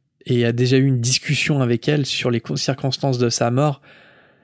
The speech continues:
Et est-ce que si, s'il a déjà eu cette discussion, est-ce qu'il avait vraiment pas moyen de trouver l'entrée ?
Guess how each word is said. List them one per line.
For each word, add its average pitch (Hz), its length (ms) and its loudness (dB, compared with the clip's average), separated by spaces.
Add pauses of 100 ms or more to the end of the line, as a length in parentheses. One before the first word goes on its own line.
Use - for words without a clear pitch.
(140)
Et 120 560 2
est-ce 127 180 2
que 147 200 4
si, - 180 0
s'il - 680 0
a 117 60 2
déjà 127 240 2
eu 127 60 2
cette 123 160 -2
discussion, 120 560 -2
est-ce 139 160 -2
qu'il 127 160 -2
avait 120 180 0
vraiment 127 580 0 (140)
pas 139 160 4
moyen 131 440 2 (600)
de 127 60 0
trouver 131 300 2
l'entrée ? 123 360 -2